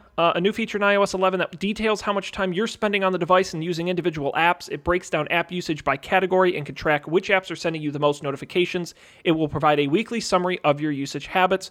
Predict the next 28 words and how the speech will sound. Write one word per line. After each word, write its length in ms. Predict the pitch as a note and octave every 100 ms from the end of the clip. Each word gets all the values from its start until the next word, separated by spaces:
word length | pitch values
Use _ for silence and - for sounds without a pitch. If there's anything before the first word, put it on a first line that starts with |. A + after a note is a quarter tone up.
| - _ _ -
We 80 | D3+
talked 240 | F#3+ F3+
about 160 | E3+ E3
this. 200 | E3 - -
Uh, 120 | C3
Google 300 | C#3 E3+ E3+
announced 340 | D#3+ D#3+ -
a 20 | C#3+
similar 300 | E3+ D#3+ C#3+
feature 260 | D#3+ -
in 60 | C3+
Android 500 | D#3+ D3 C#3+ C3 -
P, 360 | - G3 F#3+ - - -
uh, 200 | C3+ F3+
a 40 | -
couple 280 | D#3+ C#3+ C3
months 260 | E3 G3
ago. 240 | G#3 G#3 G3
You'll 160 | D3+
be 100 | C#3+
able 140 | D3+ C#3+
to 60 |
set 200 | - C#3 -
time 240 | F#3+ A3+
limits 280 | A#3 A#3+ -
for 200 | - -
each 280 | F#3 F#3 -
app, 400 | E3+ D3+ - -